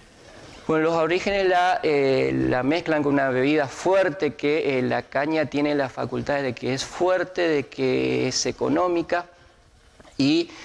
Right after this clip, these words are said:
eh, se ha creado toda una tradición que está emparentada con la tierra, que es el, lo, eh, que se conoce con diferentes nombres, la Pachamama, sin ir más lejos, acá en el,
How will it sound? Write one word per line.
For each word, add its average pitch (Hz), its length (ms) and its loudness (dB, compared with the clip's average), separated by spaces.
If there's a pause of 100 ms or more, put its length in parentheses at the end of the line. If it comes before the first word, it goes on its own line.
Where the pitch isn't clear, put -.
(140)
eh, 117 360 2
se 131 200 0
ha 143 80 -2
creado 139 340 2
toda 165 220 4
una 151 280 0
tradición 135 640 0
que 151 100 -4
está 139 200 -2
emparentada 143 880 -2
con 139 300 0
la 120 120 0
tierra, 165 560 0
que 127 220 -8
es 135 60 -6
el, 123 160 -8 (320)
lo, 127 100 0
eh, 123 260 -2 (100)
que 120 80 -4
se - 100 -4
conoce 170 260 0
con 160 140 2
diferentes 151 400 0
nombres, 170 240 2
la 123 140 -2
Pachamama, 143 520 0
sin 135 160 -10
ir 135 120 -6
más 131 120 -4
lejos, 135 280 -4
acá 131 100 -8
en 135 120 -4
el, 123 100 -6